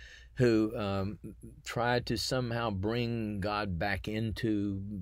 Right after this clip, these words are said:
government a little bit and, and restate the purpose of government and the reasons for government again without an expressly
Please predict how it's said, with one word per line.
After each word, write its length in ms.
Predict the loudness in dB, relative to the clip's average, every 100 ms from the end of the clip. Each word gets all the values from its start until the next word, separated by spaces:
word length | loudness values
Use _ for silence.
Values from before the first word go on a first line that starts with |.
| -8 -2
government 600 | -2 0 -2 -4 -6 -6
a 180 | -4 -4
little 300 | -2 -2 -2
bit 320 | 0 -2 -2
and, 300 | -4 -4 -6
and 340 | -6 -6 -8
restate 640 | -6 -2 0 0 0 -2 -2
the 80 |
purpose 460 | -4 -4 -4 -6 -6
of 120 | -4
government 440 | -2 0 -2 -4 -4
and 60 |
the 80 | -2
reasons 360 | 0 0 -2 -6
for 160 | -4
government 460 | -2 0 0 -2 0
again 560 | 0 0 2 2 0 -2
without 460 | -2 -2 -2 -2 -6 -18 -20 -20 -20 -20 -20 -20 -14
an 120 | -6 -4
expressly 960 | -2 -4 2 4 4 0 0 0 -2